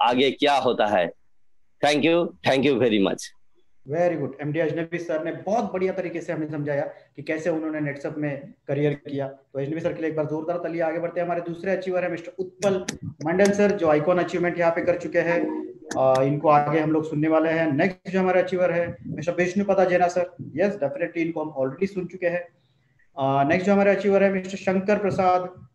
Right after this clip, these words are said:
Speaker 2: Mujumdar sir, बहुत ही हार्ड वर्किंग leader। इनसे भी हम सुनते हैं।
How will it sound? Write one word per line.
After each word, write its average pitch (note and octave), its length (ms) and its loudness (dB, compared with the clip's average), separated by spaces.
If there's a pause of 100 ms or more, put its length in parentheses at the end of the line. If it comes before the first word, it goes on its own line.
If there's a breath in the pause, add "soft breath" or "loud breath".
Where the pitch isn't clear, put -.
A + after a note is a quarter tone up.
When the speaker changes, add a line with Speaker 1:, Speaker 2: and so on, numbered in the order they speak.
Speaker 2:
Mujumdar D#3+ 460 4
sir, - 300 -10 (420)
बहुत A3 440 0
ही G#3+ 60 2
हार्ड E3+ 380 -2
वर्किंग C#3+ 320 -2
leader। G#2+ 200 -12 (640)
इनसे A3 300 2
भी G3 140 2
हम F#3+ 160 2
सुनते F#3 280 -2
हैं। E3 200 -4